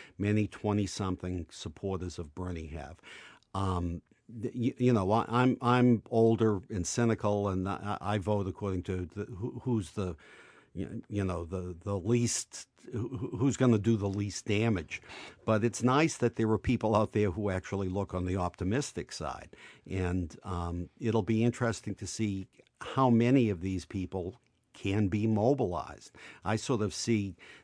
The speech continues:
the answer to what we're talking about, or the real revelation,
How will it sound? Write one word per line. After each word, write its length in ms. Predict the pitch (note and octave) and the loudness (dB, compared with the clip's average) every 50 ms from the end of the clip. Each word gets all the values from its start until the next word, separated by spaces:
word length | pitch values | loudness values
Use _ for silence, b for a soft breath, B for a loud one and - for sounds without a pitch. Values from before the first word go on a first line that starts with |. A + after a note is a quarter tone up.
| B - | B 0
the 260 | A2+ A2 B2 C#3 E3 | 2 4 6 8 8
answer 260 | F#3+ F#3 - - D#3 | 8 8 6 4 2
to 320 | C3 - - C#3 B2+ G2+ - - _ | 2 2 0 -2 -2 -2 -6 -12 _
what 280 | - G#2 A#2+ B2+ B2 - | -2 2 4 4 4 4
we're 120 | A#2 G#2+ F#2+ | 2 0 0
talking 500 | - - C#3 C3 C3+ C3+ - - A#2 A2 | 0 2 2 4 4 2 2 0 0 0
about, 320 | G2 D#2+ F2+ F2 F2 E2 | 0 0 -2 -4 -4 -4
or 180 | F#2 F#2+ G2 F#2+ | -4 -4 -4 -4
the 100 | F2+ G2 | -4 -4
real 240 | F#2 G#2 G#2+ G#2+ G2+ | -2 -2 0 0 0
revelation, 760 | G#2 G#2 G2+ F#2+ F#2+ F#2 G2 F#2+ G2+ G2+ - G#2+ F#2+ F2+ | 0 -2 -2 -2 -2 -2 -2 -2 -2 -4 -4 -4 -4 -4